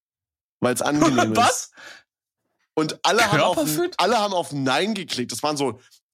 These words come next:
Speaker 1: fünfundneunzig Prozent Nein, fünf Prozent Ja. Und ich war so, „Wait, what? Das macht niemand?“ Ich,
Speaker 2: Du
Speaker 1: ich mach das
Speaker 2: föhnst deinen
Speaker 1: immer.
Speaker 2: Körper?
Speaker 1: Immer, ja. Also ich tro-, also pass auf, ich gehe aus der Dusche, ich trockne mich ab. Dann schnapp ich mir den Föhn, föhn meine Haare ein bisschen.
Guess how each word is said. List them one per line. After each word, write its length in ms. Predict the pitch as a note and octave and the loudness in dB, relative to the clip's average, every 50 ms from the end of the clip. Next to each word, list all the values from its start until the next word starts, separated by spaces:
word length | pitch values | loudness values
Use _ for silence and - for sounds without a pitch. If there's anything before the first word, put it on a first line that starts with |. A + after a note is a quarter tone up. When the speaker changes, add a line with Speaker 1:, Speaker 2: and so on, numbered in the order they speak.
| _ _ | _ _
Speaker 1:
fünfundneunzig 720 | - - - F#3+ G#3 B3 C4 B3 A3 G3+ G3+ G3+ - - - | -6 -2 0 0 2 2 2 2 2 0 0 -2 -4 -6 -8
Prozent 360 | F3 E3+ F3+ E3+ C#3+ C3 - | -6 -4 -2 -2 -4 -4 -8
Nein, 680 | - A2+ A2+ A2 G#2+ A2+ C3 D3 E3 F#3+ A#3 A#3+ D4+ - _ - - _ _ _ _ _ | -8 -6 -4 -2 0 0 0 0 2 2 0 0 -2 -6 _ -20 -20 _ _ _ _ _
fünf 300 | - - G3 A3+ A#3 - | -4 -2 0 0 -2 -2
Prozent 380 | F3+ F#3 - F3 D#3 C3 B2 A2 | -4 -2 0 0 -2 -2 -2 0
Ja. 400 | B2 A#2 B2+ A#2 F#2+ - - _ _ _ _ _ - _ | 0 0 0 0 -2 -6 -10 _ _ _ _ _ -20 _
Und 100 | - D#3 | -2 0
ich 100 | E3+ E3+ | 0 2
war 140 | D#3 F#3 F#3 | 0 0 0
so, 320 | C#3+ D#3+ E3 D3+ A#2+ G2 - _ _ _ _ _ _ _ _ _ _ | 0 0 0 -2 -2 -6 -12 _ _ _ _ _ _ _ _ _ _
„Wait, 260 | - D3 F#3 G#3+ F#3+ C#3+ | -2 0 0 0 0 -2
what? 480 | C#3 B2+ B2 B2+ C#3 F3+ A3 G#3+ - | -2 0 0 2 2 2 0 -2 -4
Das 160 | F#3+ - - | -6 -6 -4
macht 300 | C#3+ D3 D3 D3+ - - | -2 -2 -2 -2 -4 -6
niemand?“ 420 | B3 B3 C4 C#4+ C#4+ G4+ F#4+ - - _ _ _ _ _ _ _ _ _ _ _ _ _ _ _ _ _ - | -4 -2 0 0 -2 -2 -6 -12 -16 _ _ _ _ _ _ _ _ _ _ _ _ _ _ _ _ _ -2
Ich, 240 | F#3+ F#3+ F3 - - | -2 -2 -4 -8 -4
Speaker 2:
Du 100 | - - | -2 0
Speaker 1:
ich 60 | D3+ | 2
mach 80 | F3 G3+ | 4 4
das 60 | F3 G#3+ | 4 4
Speaker 2:
föhnst 160 | A3 - - | 2 2 2
deinen 100 | C#3+ - | 2 2
Speaker 1:
immer. 100 | D4+ - | 4 2
Speaker 2:
Körper? 440 | D#4 C4 A2 A2+ - - C4+ D#4+ - _ _ _ _ | 2 2 2 0 0 -2 -4 -4 -6 _ _ _ _
Speaker 1:
Immer, 320 | - C3 - G#3 F3+ A#2 G#2 | -4 -2 0 0 0 0 0
ja. 400 | G#2 B2 C#3+ C3 A2 A2 - _ _ _ _ _ _ _ _ | 0 2 0 0 -2 -6 -14 _ _ _ _ _ _ _ _
Also 160 | C3 B2 C#3 | -2 0 0
ich 80 | C3+ A#2 | 0 0
tro-, 140 | - E3 | 0 0
also 200 | - D3 C#3 A#2+ | 0 0 -2 -2
pass 140 | G#2 C3 B2 | -4 -2 0
auf, 120 | E3 E3 C3 | 0 0 0
ich 80 | B2 A2 | -2 -2
gehe 80 | C3+ | -2
aus 60 | B2 | -2
der 80 | A2+ A#2 | -2 -2
Dusche, 320 | G#2+ B2+ C#3+ D#3 - G#3+ | -2 -2 -2 0 0 0
ich 100 | F#3+ - | 0 0
trockne 200 | - C#3 A#2+ A#2+ | -2 -2 -4 -2
mich 180 | A2 A2 G#2+ A2+ | -2 -2 0 0
ab. 280 | A2+ D3 - - _ _ _ _ _ _ _ _ _ _ _ _ _ _ _ _ _ _ _ | 0 0 -2 -4 _ _ _ _ _ _ _ _ _ _ _ _ _ _ _ _ _ _ _
Dann 120 | - D#3+ C#3+ | -2 -2 0
schnapp 180 | C#3 E3 D3+ | 0 0 0
ich 60 | D3 | 0
mir 80 | C#3 C#3 | 0 0
den 120 | C3 B2 | 0 -2
Föhn, 300 | A2+ - - C#3 E3 A3 A3+ | -2 -2 -2 -2 -2 -2 -2
föhn 160 | - F3 C#3+ | -4 -4 -2
meine 180 | C3+ A#2+ A#2 A2+ | -2 -2 -2 0
Haare 240 | A#2 A#2 B2+ D3 | 0 0 0 -2
ein 60 | F3 F3 | -2 -4
bisschen. 420 | F#3+ G3 - A3+ A3+ B3 D#4+ C#4+ | -4 -4 -4 -2 -2 -2 -4 -4